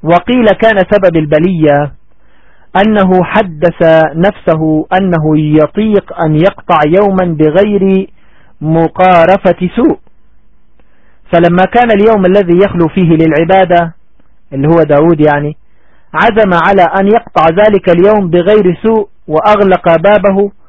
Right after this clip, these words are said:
وأقبل على العبادة، فإذا هو بحمامة من ذهب فيها كل لون حسن قد وقعت بين يديه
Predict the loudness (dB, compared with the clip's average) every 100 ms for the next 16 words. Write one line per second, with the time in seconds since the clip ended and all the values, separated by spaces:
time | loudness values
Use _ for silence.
0 | -20 -20 -6 -2 -2 -4 -2 0 2 2
1 | 2 0 0 0 0 -2 -6 -12 -20 -20
2 | -20 -20 -20 -20 -20 -20 -20 -20 -20 -20
3 | -20 -20 -20 -20 -4 0 0 2 2 2
4 | 2 2 0 -2 -4 -2 0 -2 -2 -2
5 | 0 0 0 0 0 -4 -8 -20 -20 -20
6 | -14 -4 0 2 0 -2 -4 -4 -4 0
7 | 2 2 0 -4 -4 -4 -4 -6 -14 -20
8 | -20 -20 -20 -20 -4 -2 0 0 0 0
9 | -2 -2 -2 0 0 0 0 0 -2 -6
10 | -12